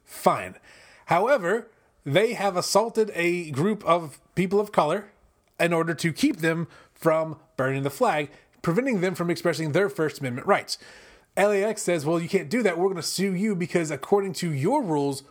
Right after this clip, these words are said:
we are allowed to do that. This is our peaceful way of taking care of things." While they are peacefully protesting T N A's treatment of them and their violation of rights, Petey Williams attacks them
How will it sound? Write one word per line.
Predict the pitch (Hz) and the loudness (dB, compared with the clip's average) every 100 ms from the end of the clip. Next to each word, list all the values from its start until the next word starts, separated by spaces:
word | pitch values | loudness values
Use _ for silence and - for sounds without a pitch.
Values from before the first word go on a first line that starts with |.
| _ | _
we | 175 | 2
are | 208 | 2
allowed | 151 139 135 - | 2 0 -2 -4
to | |
do | 123 147 277 | -4 0 2
that. | 143 110 113 - _ | 0 -4 -6 -14 _
This | 185 170 | 2 2
is | |
our | 147 | -2
peaceful | 127 - 254 285 - 247 247 202 | -4 0 0 0 0 2 4 2
way | 196 170 | 2 0
of | 170 | 0
taking | - 147 - 147 | 0 0 0 -2
care | 185 202 | 0 2
of | 165 | 0
things." | 120 92 87 - - - - _ _ | -4 -8 -10 -12 -18 -20 -20 _ _
While | 147 175 214 | 2 2 4
they | 202 | 0
are | 175 | -2
peacefully | - - 311 226 247 226 | -4 0 0 0 -2 0
protesting | - 196 175 170 175 156 | 2 2 0 -4 -4 -2
T | 185 | -2
N | 185 | -2
A's | 165 | -2
treatment | 214 202 190 | -2 0 -2
of | 170 | 0
them | 147 156 | 0 0
and | 151 | 0
their | 139 | 0
violation | 127 156 175 170 160 | 2 2 0 -4 0
of | |
rights, | 156 127 - - - - - _ | 0 0 -6 -14 -20 -20 -20 _
Petey | 262 302 | 2 2
Williams | 226 170 143 214 - - _ _ _ _ - | 0 0 -2 -4 -6 -12 _ _ _ _ 0
attacks | 156 180 - 185 233 - | 0 0 -2 -2 -2 0
them | 220 | 2